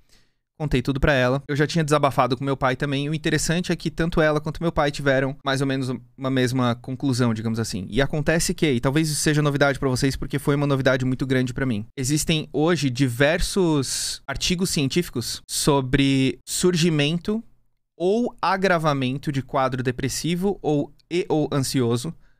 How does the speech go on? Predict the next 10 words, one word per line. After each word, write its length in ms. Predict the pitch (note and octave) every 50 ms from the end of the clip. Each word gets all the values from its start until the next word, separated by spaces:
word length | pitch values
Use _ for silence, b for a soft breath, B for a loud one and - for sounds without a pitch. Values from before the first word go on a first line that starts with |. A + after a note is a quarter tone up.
| _ _ _ _
pós-covid. 720 | - D3 D3+ D3 - - E3+ D#3+ C3+ C3 G#2+ F#2+ - - - - -
Tem 120 | D3+ D3
pessoas 420 | D3+ D#3 C#3 - - E3 F3+ F3 -
que 100 | - E3+
chegaram 460 | - - D#3+ D3+ D3+ D3+ E3 E3 E3+
a 20 |
desenvolver 680 | D#3 C#3+ D3 D#3 C#3+ D3 D3 C#3 C3 C#3 C#3+ D3+ - - - _ _ _ _ _ _
síndrome 540 | - - - - F#3 F#3+ F#3+ G3+ F3+ F3+
do 100 | F3 F#3+
pânico 480 | E3 - F3+ E3 D#3 C#3 - - -